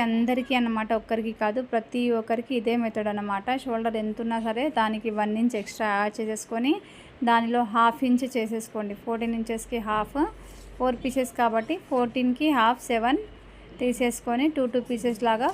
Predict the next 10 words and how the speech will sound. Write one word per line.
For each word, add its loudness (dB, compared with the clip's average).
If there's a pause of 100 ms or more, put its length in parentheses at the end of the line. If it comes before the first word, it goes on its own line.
వేసేసుకోండి. -2
ఓకేనా? 0 (920)
As 4
it -2
is -4
ఫోర్టీన్ 2
ఇంచెస్ -2
దగ్గర, 0 (800)
ఆ, - (1500)
నడుము 6